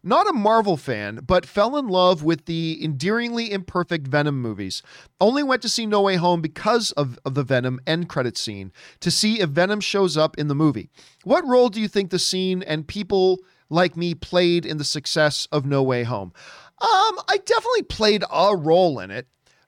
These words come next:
but it's not the driving factor. So, of course, everybody knows at the end of Venom two, the post-credit scene,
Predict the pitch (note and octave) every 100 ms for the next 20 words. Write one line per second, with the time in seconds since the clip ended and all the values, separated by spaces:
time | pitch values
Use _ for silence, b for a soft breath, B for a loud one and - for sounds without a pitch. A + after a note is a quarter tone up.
0 | - D#3+ A#3 A3+ B3 - E4+ E4 - G#3
1 | C#3 E3 E3+ E3 D3 D3 A#2 A2+ - B3+
2 | - A#3+ - A#3 A#3+ G#3 F#3 D#3+ D#3 D3+
3 | C#3+ C#3+ E3+ G#3 G3 D#3+ D#3+ D#3 - C3
4 | B2 B2 b b b - C#3 A3 A3 G#3
5 | F#3 - E3+ D#3+ D#3+